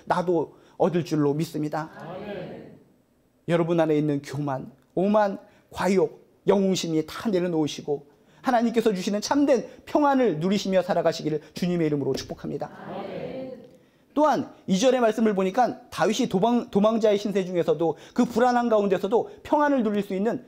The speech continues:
Speaker 1: 독특한 방법을 발견할 수가 있습니다. "실로 내가 내 영혼으로 고요하고 평안하게 하기를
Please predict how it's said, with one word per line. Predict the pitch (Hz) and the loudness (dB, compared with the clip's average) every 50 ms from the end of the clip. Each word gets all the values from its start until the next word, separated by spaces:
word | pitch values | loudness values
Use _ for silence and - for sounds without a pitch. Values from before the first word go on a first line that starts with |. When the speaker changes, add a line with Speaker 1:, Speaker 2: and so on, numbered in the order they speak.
| _ _ | _ _
Speaker 1:
독특한 | - 185 - - - - - 277 240 | -8 -8 -6 -6 -10 -2 -2 0 0
방법을 | 240 190 185 175 170 170 190 185 139 - - - | 0 -2 -2 -4 -2 0 2 0 0 -2 -6 -8
발견할 | - 160 156 185 170 147 | -8 -4 -2 0 -2 -2
수가 | 135 - - 147 | -4 0 -2 -2
있습니다. | 143 - - 147 143 - 160 - - - - - _ _ _ _ _ - - - - - | -2 -2 -6 -8 -4 -4 -6 -6 -6 -18 -20 -20 _ _ _ _ _ -20 -20 -20 -20 -18
"실로 | - - - 262 254 262 254 254 | -10 -2 0 2 2 4 4 4
내가 | 247 233 226 208 226 220 | 4 2 4 4 4 4
내 | 208 208 208 214 | 4 4 4 4
영혼으로 | 208 196 208 208 202 196 196 196 190 196 | 2 2 2 2 4 4 4 4 4 2
고요하고 | - 202 208 214 208 196 185 185 175 190 185 180 | 2 2 4 4 4 4 4 4 2 0 -2 0
평안하게 | - - 262 254 254 247 233 226 226 233 | -2 0 0 2 2 2 2 2 2 0
하기를 | 214 214 196 202 190 196 190 185 - | 0 2 0 0 0 2 0 0 -4